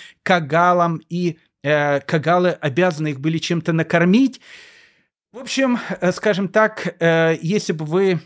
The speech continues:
на машине времени, э, хотели бы выбрать, э, какую-то эпоху, куда вам, э, лучше бы всего было попасть,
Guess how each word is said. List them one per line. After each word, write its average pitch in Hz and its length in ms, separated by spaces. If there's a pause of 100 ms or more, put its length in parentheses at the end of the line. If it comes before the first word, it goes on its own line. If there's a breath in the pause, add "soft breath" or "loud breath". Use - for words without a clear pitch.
на 160 160
машине 165 380
времени, 143 560 (260 loud breath)
э, 135 140
хотели 160 400
бы 147 340
выбрать, 139 560
э, 135 240
какую-то 147 540
эпоху, 139 580
куда 156 280
вам, 135 260
э, 135 240
лучше 147 340
бы 135 300
всего 156 240
было 139 160
попасть, 226 480